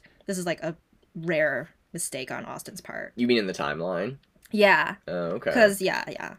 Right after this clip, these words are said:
Speaker 2: Does your book give, like, a reason for that?
Speaker 1: Um, just that, uh, just that, like, be-,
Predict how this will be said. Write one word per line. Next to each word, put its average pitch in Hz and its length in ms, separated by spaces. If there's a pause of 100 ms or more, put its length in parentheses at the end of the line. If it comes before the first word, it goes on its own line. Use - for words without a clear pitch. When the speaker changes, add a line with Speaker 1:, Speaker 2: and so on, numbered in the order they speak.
(100)
Speaker 2:
Does 110 140
your 107 100
book 104 200
give, 92 220
like, 92 160
a 92 60
reason 92 280
for 117 120
that? 123 260 (340)
Speaker 1:
Um, 220 800 (360)
just - 400
that, 226 420 (1160)
uh, 190 680
just 185 220
that, 190 180
like, 175 300
be-, 247 220